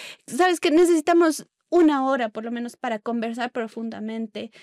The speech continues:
o ser equipo en hacerles dormir a nuestros hijos, para tener, aunque sea cinco minutos de conexión también en lo personal y decir, "¿Cómo te fue en el día?", o, "Mira, estoy cargando con esto".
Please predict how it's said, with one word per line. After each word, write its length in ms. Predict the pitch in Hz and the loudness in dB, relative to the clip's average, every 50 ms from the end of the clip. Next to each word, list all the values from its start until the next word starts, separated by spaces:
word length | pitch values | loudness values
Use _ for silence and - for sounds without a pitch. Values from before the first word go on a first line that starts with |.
| - - _ _ | -20 -20 _ _
o 120 | - 254 254 | -4 -4 -2
ser 220 | - 311 277 277 | 0 2 2 2
equipo 380 | 294 262 - 269 269 247 - 269 | 0 -2 -2 -2 -2 0 2 0
en 120 | 247 247 | 2 2
hacerles 380 | 240 233 - 247 226 240 254 240 | 0 0 0 0 2 0 0 0
dormir 380 | 247 240 226 233 233 233 247 262 | 0 -2 0 0 -2 0 0 0
a 60 | 254 | 0
nuestros 380 | 247 240 240 - 220 208 202 | 0 -2 -2 -2 -2 -2 -2
hijos, 300 | 208 226 233 - 247 226 | -2 -2 -2 -2 -4 -4
para 200 | - 233 220 214 208 | -2 -2 -2 -2 -2
tener, 260 | 233 220 226 233 233 | -2 -4 -4 -4 -4
aunque 220 | 240 240 233 247 | -4 -4 -6 -6
sea 180 | 226 - 233 226 | -6 -6 -6 -6
cinco 400 | 220 - - 285 285 285 - 294 | -6 -4 -4 -2 -2 0 0 0
minutos 460 | 269 247 240 240 240 233 - 262 240 | 0 0 0 0 -2 0 0 0 0
de 100 | 220 226 | 0 -2
conexión 580 | - - 226 220 208 202 - - 233 240 254 254 | 0 0 -2 -2 -2 -4 -4 -4 -2 0 0 0
también 280 | 247 233 226 220 226 233 | 0 0 0 0 -2 0
en 80 | 240 | 0
lo 100 | 247 240 | -2 -2
personal 480 | 208 - 196 202 - 208 208 214 214 220 | -2 -4 -6 -6 -4 -4 -4 -2 -2 -2
y 40 | 220 | -2
decir, 240 | 202 208 208 226 220 | -4 -4 -6 -8 -8
"¿Cómo 220 | - 240 220 226 240 | -4 -2 0 0 0
te 120 | - 220 - | -2 -6 -6
fue 140 | - 226 208 | -4 -4 -2
en 80 | 208 | -2
el 160 | 208 196 185 175 | -2 -4 -4 -4
día?", 300 | 214 214 226 214 - - | -4 -2 -4 -4 -6 -6
o, 80 | - 214 | -6 -4
"Mira, 200 | 220 226 226 220 | -4 -4 -4 -6
estoy 220 | 214 - 214 208 | -8 -8 -10 -10
cargando 460 | - 233 208 208 196 196 226 240 226 | -8 -8 -10 -8 -8 -10 -10 -10 -12
con 180 | - 190 185 180 | -12 -14 -12 -10
esto". 340 | 180 202 208 - - _ | -10 -10 -12 -14 -18 _